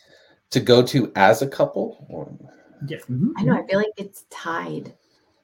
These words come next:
Speaker 3: between
Speaker 1: Mm.
Speaker 3: Paris, Rome, and then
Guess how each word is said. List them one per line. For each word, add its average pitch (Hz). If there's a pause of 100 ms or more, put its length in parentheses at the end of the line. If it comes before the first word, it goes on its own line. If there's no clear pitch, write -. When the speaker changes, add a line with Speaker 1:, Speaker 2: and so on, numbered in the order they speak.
(840)
Speaker 3:
between 160
Speaker 1:
Mm. -
Speaker 3:
Paris, 175 (680)
Rome, 156 (1040)
and 151
then 147